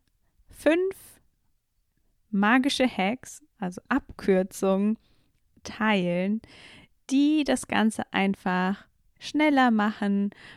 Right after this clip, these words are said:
wo du quasi deine eigene innere Kraft nutzen kannst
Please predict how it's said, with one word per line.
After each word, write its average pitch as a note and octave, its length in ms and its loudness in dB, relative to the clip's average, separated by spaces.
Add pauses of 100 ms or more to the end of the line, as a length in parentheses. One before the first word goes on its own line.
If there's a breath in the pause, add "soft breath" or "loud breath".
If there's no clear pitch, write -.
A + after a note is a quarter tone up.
(120 loud breath)
wo G3+ 160 -2
du A3 340 2
quasi F#3+ 580 -2
deine F3+ 400 -2
eigene F#3 800 2 (340 soft breath)
innere D4 400 4
Kraft - 440 2
nutzen A3 420 2
kannst G3+ 720 0